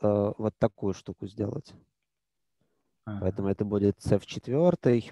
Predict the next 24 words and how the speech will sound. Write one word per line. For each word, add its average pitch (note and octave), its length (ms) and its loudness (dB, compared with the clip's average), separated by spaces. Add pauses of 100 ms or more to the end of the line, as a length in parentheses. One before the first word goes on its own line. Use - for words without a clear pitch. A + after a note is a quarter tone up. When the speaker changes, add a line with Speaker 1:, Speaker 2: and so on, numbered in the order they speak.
(120)
Speaker 1:
плюс, F#2+ 420 -6 (1200)
ам, G2 800 -2 (1700)
типа, - 220 -8
два F#2+ 240 4
c - 200 0
в - 180 -14
кубе A#2 600 2 (1300)
плюс G2 200 -4 (100)
c G2 140 2
в - 80 -6
квадрате G2+ 480 4
плюс G2 280 -6
c, - 120 -6
какая-то - 240 0
такая - 220 -2
штука. - 300 -18 (340)
Speaker 2:
Потом B2+ 300 -4
мы A#2 220 0
уже G2+ 300 -8
также G2+ 400 -8
берём, F#2+ 560 -8 (640)
Speaker 1:
М? - 80 -
Speaker 2:
рекурсивно G3 280 -10 (380)
создаём. G2+ 460 -12